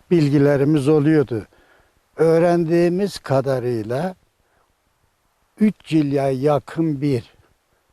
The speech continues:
araştırma yapıldı. Araştırmaların neticesinde burada petrol bulunmadığı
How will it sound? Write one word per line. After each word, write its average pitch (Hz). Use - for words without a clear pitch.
araştırma 160
yapıldı. 135
Araştırmaların 180
neticesinde 135
burada 165
petrol 143
bulunmadığı 139